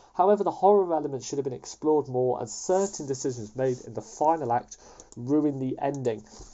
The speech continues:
If you watch this film or are interested in this movie, people basically go to an island to live out fantasies. They are the most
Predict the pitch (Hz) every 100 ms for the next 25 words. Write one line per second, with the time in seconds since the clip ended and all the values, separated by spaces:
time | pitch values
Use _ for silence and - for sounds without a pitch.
0 | - - - - 202 202 202 185 - 180
1 | 220 214 170 - 147 135 131 - 180 185
2 | 151 - 131 - 160 156 131 147 165 160
3 | - 110 - - - 214 220 208 185 165
4 | 160 135 131 156 185 185 147 135 135 127
5 | - _ _ _ - 147 160 156 135 151
6 | 143 120 - 104 104 - _ 147 143 139
7 | 135 127 143 147 143 135